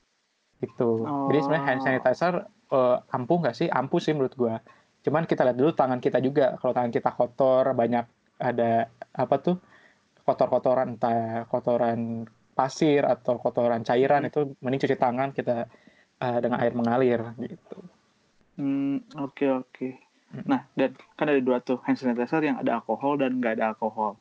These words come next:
Speaker 2: Kita
Speaker 1: Hmm.
Speaker 2: pilih yang mana?
Speaker 1: Alkohol, nggak ada alkohol.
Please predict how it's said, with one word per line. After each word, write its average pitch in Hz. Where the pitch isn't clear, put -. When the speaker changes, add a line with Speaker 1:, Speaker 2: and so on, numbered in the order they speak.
Speaker 2:
Kita 143
Speaker 1:
Hmm. -
Speaker 2:
pilih 143
yang 123
mana? 110
Speaker 1:
Alkohol, 135
nggak 123
ada 117
alkohol. 113